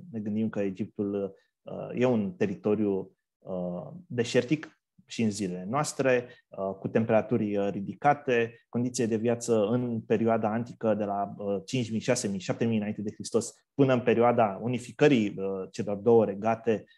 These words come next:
uh, nu erau probabil cele mai, uh, extraordinare,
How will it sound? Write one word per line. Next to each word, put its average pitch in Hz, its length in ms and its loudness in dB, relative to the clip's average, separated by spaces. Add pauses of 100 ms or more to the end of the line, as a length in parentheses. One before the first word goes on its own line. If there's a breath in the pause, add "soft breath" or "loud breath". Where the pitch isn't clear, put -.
(140 soft breath)
uh, 95 300 -2
nu 151 140 6
erau 113 420 4
probabil 107 460 -2
cele 120 240 2
mai, 104 400 0
uh, 95 160 -4
extraordinare, 104 960 -2